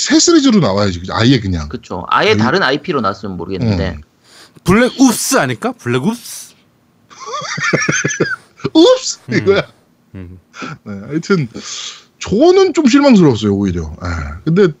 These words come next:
Speaker 1: 뭐 나와 보면 또 재밌게 하겠죠. 재밌게 할 건데. 네, 하여튼 그렇습니다. 약간 그냥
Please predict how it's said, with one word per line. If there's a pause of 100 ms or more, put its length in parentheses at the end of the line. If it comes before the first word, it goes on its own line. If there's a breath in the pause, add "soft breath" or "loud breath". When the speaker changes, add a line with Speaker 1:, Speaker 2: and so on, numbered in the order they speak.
Speaker 1:
뭐 (340)
나와
보면
또
재밌게
하겠죠.
재밌게
할
건데. (960)
네, (520)
하여튼
그렇습니다.
약간 (640 loud breath)
그냥